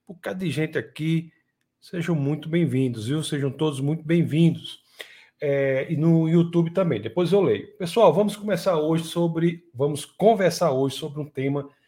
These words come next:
que eu considero extremamente relevante, relevantíssimo. O que, é, vamos,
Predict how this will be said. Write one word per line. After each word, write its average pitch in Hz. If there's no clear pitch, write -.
que 147
eu 151
considero 135
extremamente 135
relevante, 120
relevantíssimo. 127
O 190
que, 226
é, 139
vamos, 180